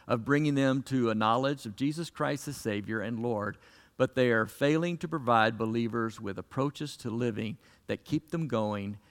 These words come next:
and growing in a spiritual relationship with Him. That is our goal, not to get people to say a prayer, not to get people to raise their hand or come forward. There's nothing wrong with those things,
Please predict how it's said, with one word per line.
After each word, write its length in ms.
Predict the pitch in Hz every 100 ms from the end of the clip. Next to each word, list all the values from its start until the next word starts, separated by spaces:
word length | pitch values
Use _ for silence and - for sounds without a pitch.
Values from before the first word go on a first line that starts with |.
| _
and 200 | 87 107
growing 640 | 101 131 175 120 98 98 -
in 140 | 107
a 60 | 98
spiritual 520 | - 120 117 113 120
relationship 640 | 110 98 90 101 - 80 -
with 160 | 90 -
Him. 420 | 101 101 - - _ _ _ _ _ _ _ _ _ _ -
That 260 | 127 175 -
is 180 | 139 123
our 160 | 107
goal, 440 | 110 101 82 - 104 -
not 420 | 120 127 147 -
to 40 | 156
get 220 | 160 -
people 280 | 143 - 131
to 80 | 113
say 220 | 127 123
a 60 |
prayer, 540 | 127 - 104 101 104 113 - - _ -
not 200 | 123 -
to 60 |
get 180 | 151 -
people 280 | 147 143 135
to 100 | 120
raise 280 | 117 127 135
their 100 | 131
hand 320 | 127 123 117
or 40 |
come 220 | - 120
forward. 340 | 110 110 104 104
There's 180 | 104 117
nothing 280 | 113 156
wrong 220 | 160 180 160
with 100 | 113
those 220 | 104 -
things, 440 | 95 95 98 -